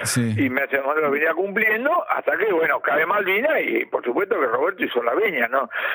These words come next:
Speaker 2: Él no, no se le ocurrió decir, viste que hay gente que habla del zar de la economía.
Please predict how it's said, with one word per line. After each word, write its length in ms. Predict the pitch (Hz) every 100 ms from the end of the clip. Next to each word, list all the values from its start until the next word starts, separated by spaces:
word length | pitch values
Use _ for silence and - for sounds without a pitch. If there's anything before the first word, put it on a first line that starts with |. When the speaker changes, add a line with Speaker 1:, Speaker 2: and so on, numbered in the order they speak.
| - -
Speaker 2:
Él 160 | 160
no, 120 | 180 175
no 160 | 165
se 100 | 160
le 60 | 156
ocurrió 320 | 143 208 302
decir, 440 | 247 165 - 156 151
viste 220 | 226 240
que 200 | 160 143 - 143
hay 80 | 143
gente 240 | 196 160
que 60 | 156
habla 180 | 151
del 180 | 139 135 -
zar 200 | 175 165
de 80 | 151
la 100 | 135
economía. 500 | 127 120 117 110